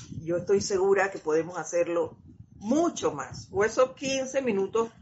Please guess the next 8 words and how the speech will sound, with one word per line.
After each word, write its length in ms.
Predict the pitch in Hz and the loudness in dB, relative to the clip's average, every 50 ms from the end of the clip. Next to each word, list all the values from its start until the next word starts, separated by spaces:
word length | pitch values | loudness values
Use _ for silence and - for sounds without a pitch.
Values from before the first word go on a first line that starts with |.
| - - - - - - _ _ _ - | -18 -18 -20 -20 -20 -20 _ _ _ -10
varias 720 | 170 160 185 190 214 269 320 277 208 165 147 131 135 135 | -4 0 2 2 2 2 0 0 2 2 0 0 0 -2
veces 420 | 151 165 175 180 170 - - 165 160 | -2 0 0 -2 -2 -6 -8 -8 -8
al 160 | 156 - - | -8 -10 -14
día. 240 | 151 165 156 131 - _ _ _ _ _ - - _ - - _ _ _ _ _ - - _ _ _ _ _ _ _ _ _ _ _ _ _ - | -14 -16 -16 -16 -18 _ _ _ _ _ -20 -20 _ -20 -20 _ _ _ _ _ -20 -20 _ _ _ _ _ _ _ _ _ _ _ _ _ -12
Invoquemos 840 | 160 143 147 143 143 - - - - 226 220 220 208 185 170 175 185 | -10 -8 -6 -6 -8 -8 -2 4 6 6 6 6 4 0 -4 -4 -6
ese 240 | 185 - - 190 180 | -6 -4 -4 -4 -4
poder. 920 | - - - - 175 170 160 147 147 151 170 175 175 170 165 147 - - - - - - - - - - - _ | -6 -10 -6 0 2 2 2 2 0 -2 0 2 2 4 2 2 0 -2 -10 -10 -8 -8 -10 -10 -12 -20 -18 _
Visualicémosla. 1600 | - 226 247 254 240 233 - 247 233 233 233 233 233 233 226 - - 254 262 269 262 262 240 226 208 196 185 180 175 - 151 - | -2 0 0 0 0 0 2 4 4 6 6 4 4 2 0 2 6 8 8 8 6 4 0 -2 -4 -4 -6 -6 -6 -8 -8 -12